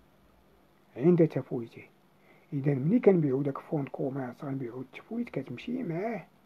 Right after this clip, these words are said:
هاد الحقوق ديال الملكية الأدبية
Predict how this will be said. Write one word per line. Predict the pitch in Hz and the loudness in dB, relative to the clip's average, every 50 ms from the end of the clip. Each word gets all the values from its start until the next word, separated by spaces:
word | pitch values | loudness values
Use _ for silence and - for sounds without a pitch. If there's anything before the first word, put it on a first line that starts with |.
| _ _ _ _ - | _ _ _ _ -10
هاد | - 160 180 | -6 -6 -6
الحقوق | 151 - - - 175 170 - - 247 247 - | -6 -6 -4 -4 -4 -2 -2 -2 -2 -2 -2
ديال | 120 127 185 214 226 240 240 - _ _ _ _ _ _ _ _ _ _ _ _ _ _ _ _ _ _ _ _ _ _ _ - | -6 -4 -4 -4 -4 -4 -8 -10 _ _ _ _ _ _ _ _ _ _ _ _ _ _ _ _ _ _ _ _ _ _ _ -8
الملكية | 156 147 151 160 151 151 - - 135 135 | -2 0 2 2 2 0 -2 -4 -4 -4
الأدبية | 131 - - 190 165 170 160 151 170 185 233 285 320 | -4 -4 -6 -2 0 0 0 0 0 0 0 -2 -2